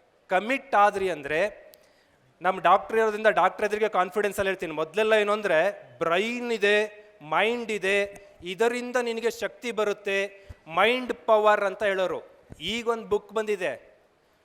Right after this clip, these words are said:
ಮೈಂಡ್ ಅಷ್ಟೇ ಅಲ್ಲ, ಒಬ್ಬ ಮನುಷ್ಯನ ಸಕ್ಸಸ್‌ಗೆ ಬರೀ ಬ್ರೈನ್ ಸಪೋರ್ಟ್ ಮಾಡಿದ್ರೆ ಸಾಕಾಗಲ್ಲ.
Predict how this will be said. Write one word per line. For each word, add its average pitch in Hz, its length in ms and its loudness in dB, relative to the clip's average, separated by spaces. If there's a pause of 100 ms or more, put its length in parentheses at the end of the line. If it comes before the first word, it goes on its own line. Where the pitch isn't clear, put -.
(300)
ಮೈಂಡ್ 220 500 -2
ಅಷ್ಟೇ 214 300 -4
ಅಲ್ಲ, 202 260 2 (560)
ಒಬ್ಬ 165 300 -4
ಮನುಷ್ಯನ 220 680 -6
ಸಕ್ಸಸ್‌ಗೆ 208 1160 -2
ಬರೀ 202 240 -4
ಬ್ರೈನ್ 202 580 -4
ಸಪೋರ್ಟ್ 233 520 -4
ಮಾಡಿದ್ರೆ 214 320 -4
ಸಾಕಾಗಲ್ಲ. 190 640 -2